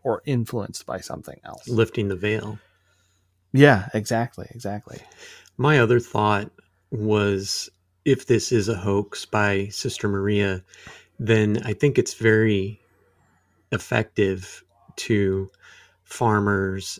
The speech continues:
Speaker 2: and businessmen and, um, beggars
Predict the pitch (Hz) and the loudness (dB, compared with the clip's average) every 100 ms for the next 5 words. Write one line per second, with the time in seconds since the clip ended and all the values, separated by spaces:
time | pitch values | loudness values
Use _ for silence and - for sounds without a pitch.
0 | _ 113 98 92 92 95 95 - 107 92 | _ -6 -4 -4 -4 -8 -10 -2 -2 0
1 | 104 92 110 101 98 92 92 90 - _ | -2 -2 -2 -2 0 -2 -6 -10 -20 _
2 | _ - 101 92 92 92 92 - _ _ | _ -6 -2 -2 -2 -6 -10 -14 _ _
3 | _ _ _ - 107 110 123 143 - _ | _ _ _ -14 -12 -12 -14 -16 -18 _
4 | _ 120 92 110 101 107 101 98 95 98 | _ -10 -2 0 2 2 2 0 -2 -6
5 | - | -10